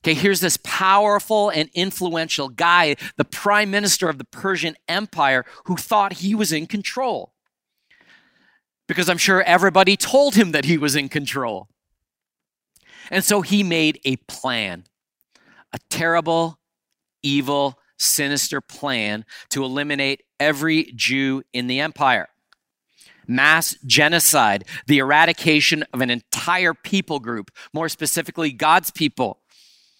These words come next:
And he was pretty sure that he was in control.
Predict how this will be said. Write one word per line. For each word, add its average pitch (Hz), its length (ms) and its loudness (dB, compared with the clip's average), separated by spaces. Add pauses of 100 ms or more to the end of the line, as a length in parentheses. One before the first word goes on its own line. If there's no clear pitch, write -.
(1000)
And 180 120 4
he 202 120 6
was 185 140 2
pretty 277 300 2
sure 220 280 2
that 180 180 -4
he 175 200 0
was 151 180 -2
in 131 140 -4
control. 117 540 -12